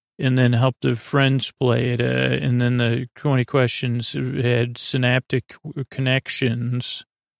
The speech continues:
uh, by playing it over and over that reinforce those things. Uh,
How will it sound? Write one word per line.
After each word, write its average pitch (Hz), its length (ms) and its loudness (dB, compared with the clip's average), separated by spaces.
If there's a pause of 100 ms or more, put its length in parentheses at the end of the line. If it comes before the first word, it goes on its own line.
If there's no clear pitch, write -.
(280)
uh, 123 240 0
by 123 260 2
playing 127 380 2
it 123 80 2
over 113 240 -2
and 123 80 -2
over 123 340 2
that 127 200 0
reinforce 127 760 2
those 123 260 -2
things. 123 600 -4
Uh, 123 440 -2